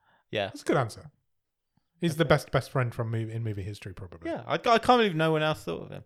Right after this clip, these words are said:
Speaker 2: No, no.
Speaker 1: Well,
Speaker 2: I did
Speaker 1: or,
Speaker 2: think
Speaker 1: or
Speaker 2: of him,
Speaker 1: didn't
Speaker 2: but he,
Speaker 1: suggest
Speaker 2: I,
Speaker 1: him.
Speaker 2: I discounted him. Um, I, I, I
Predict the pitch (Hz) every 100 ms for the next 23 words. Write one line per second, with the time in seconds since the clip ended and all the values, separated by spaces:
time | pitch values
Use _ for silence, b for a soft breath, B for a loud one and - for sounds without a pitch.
0 | _ 170 160 131 - 156 156 170 170 202
1 | 196 170 143 135 143 117 120 131 117 117
2 | 92 123 120 - 131 117 - 87 87 _
3 | b b b b b b 180 180 - -
4 | 208 269 - 180 196 185 - - 156 160